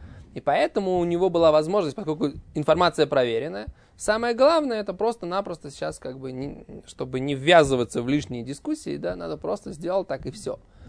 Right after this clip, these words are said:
И поэтому, э, Раба имел право. Есть еще одни, э, еще, еще объяснения, но мне это больше всего понравилось. Окей. А зайдем дальше. Гемара говорит, "Имейну макер",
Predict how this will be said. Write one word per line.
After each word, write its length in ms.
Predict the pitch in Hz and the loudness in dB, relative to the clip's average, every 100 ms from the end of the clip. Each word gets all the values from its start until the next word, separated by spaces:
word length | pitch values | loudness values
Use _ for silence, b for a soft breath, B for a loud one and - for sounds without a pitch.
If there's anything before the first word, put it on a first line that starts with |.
| B B - | B B -8
И 60 | |
поэтому, 640 | - - 320 226 165 151 - _ - - | 0 0 0 -2 -2 -2 -4 _ -20 -12
э, 400 | 139 127 123 127 | -8 -6 -6 -2
Раба 360 | 143 160 143 | 0 0 -4
имел 240 | 139 143 143 | -6 -6 -6
право. 420 | - 135 123 147 - 104 160 139 | -2 0 0 -4 -12 -20 -16 -10
Есть 180 | 143 | -10
еще 160 | - 254 | -6 -4
одни, 260 | 262 185 156 - | -2 -4 -8 -12
э, 540 | 147 143 139 135 - - | -10 -8 -8 -12 -14 -14
еще, 220 | - 160 | -12 -12
еще 340 | 165 - 143 220 - 143 | -12 -12 -10 -10 -8 -8
объяснения, 340 | 143 - 143 | -8 -8 -8
но 80 | 131 | -8
мне 140 | 139 | -8
это 120 | 151 143 | -8 -10
больше 180 | 135 | -12
всего 100 | - | -14
понравилось. 320 | - - _ _ B B B B B B | -18 -20 _ _ B B B B B B
Окей. 300 | 151 131 - - - - - - _ - - b b - | -4 -4 -10 -20 -20 -20 -20 -20 _ -20 -18 b b -8
А 160 | 135 | -6
зайдем 280 | 135 135 175 | -4 -2 0
дальше. 380 | 208 302 262 - - | 0 0 -4 -8 -8
Гемара 340 | 156 151 208 | -4 -2 -2
говорит, 300 | 180 160 202 - | 0 0 0 -4
"Имейну 460 | 170 220 269 226 | -6 -4 -2 -2
макер", 480 | 185 196 240 175 127 | 0 0 -2 -4 -6